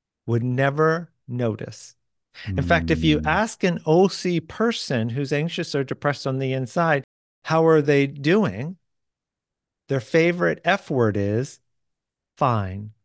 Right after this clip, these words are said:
Speaker 2: <laughs>
Speaker 1: Right? "How are you doing?" "Ah, fine, fine."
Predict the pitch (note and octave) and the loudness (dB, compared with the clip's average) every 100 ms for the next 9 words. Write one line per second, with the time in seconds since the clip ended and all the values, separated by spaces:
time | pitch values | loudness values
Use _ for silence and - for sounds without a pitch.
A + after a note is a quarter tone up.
0 | _ _ _ _ - G3 C#3+ - B2 - | _ _ _ _ 2 2 4 2 2 -2
1 | - - _ _ _ - D#3+ G#3 D#3 D#4 | -4 -6 _ _ _ -4 -2 0 0 2
2 | D4+ D#4 D4+ A#2+ - A3 A3+ G#3+ G3 G3+ | 4 4 4 0 0 0 4 4 6 4
3 | G#3+ A3 _ _ _ D#3 D#3 F3 F#3+ | 2 -2 _ _ _ -2 0 -2 -6